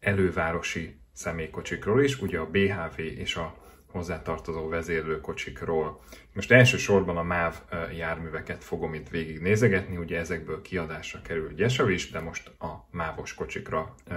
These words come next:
fogok fókuszálni. Ezek a személykocsik a nagyvasúton hosszú évtizedekig voltak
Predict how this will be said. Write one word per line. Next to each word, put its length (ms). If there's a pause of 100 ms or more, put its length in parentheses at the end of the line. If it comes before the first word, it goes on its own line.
(140)
fogok 400
fókuszálni. 880 (1300)
Ezek 300
a 40
személykocsik 720
a 100
nagyvasúton 840
hosszú 480
évtizedekig 840
voltak 460